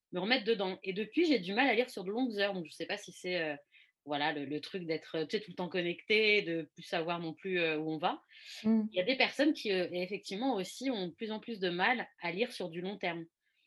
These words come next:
Speaker 1: Donc, euh, c'est très bien si tu, euh, si tu continues encore à
Speaker 2: Ouais, non, parce que tu vois, la dernière fois que j'ai lu, euh, L'ombre du vent, euh, ouais, je suis restée scotchée quatre heures, je pense.
Speaker 1: Ok.
Speaker 2: À, à être dans,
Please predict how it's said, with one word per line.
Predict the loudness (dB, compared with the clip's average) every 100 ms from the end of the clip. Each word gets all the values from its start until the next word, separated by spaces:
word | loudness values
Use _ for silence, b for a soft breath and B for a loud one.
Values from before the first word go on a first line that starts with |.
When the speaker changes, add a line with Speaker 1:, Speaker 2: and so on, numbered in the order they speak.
| _ _ _ _ -16
Speaker 1:
Donc, | -12 -10
euh, | -10
c'est | -10 -12
très | -10 -10
bien | -10
si | -12 -16
tu, | -14 -8
euh, | -8 -8 -10
si | -12
tu | -12
continues | -6 0 4 10 10
encore | 10 6 4 6
à | 4 12
Speaker 2:
Ouais, | 12 12
non, | 12 10
parce | 8 6
que | 2 0
tu | 6
vois, | 8
la | 10
dernière | 8 6
fois | 8 8
que | 8
j'ai | 2
lu, | 2 0 2
euh, | 2 0 -2 -4
L'ombre | 0 0 2 2 2
du | 2 4
vent, | 6 6 6 4
euh, | 2 0 -2 2
ouais, | 2
je | 2
suis | -2
restée | -4 -2 0 0
scotchée | 0 -4 -4 -2 -4 -4 _ _ _ _ _ _ 2
quatre | 2 6 6
heures, | 6
je | 2
pense. | -6 -6 -6 -16 _ _
Speaker 1:
Ok. | -8 -6 -6 -10 _ _
Speaker 2:
À, | 2 6 6 4 2 6
à | 10 10
être | 8 2 2
dans, | 4 4 4 4 4 2 0 -2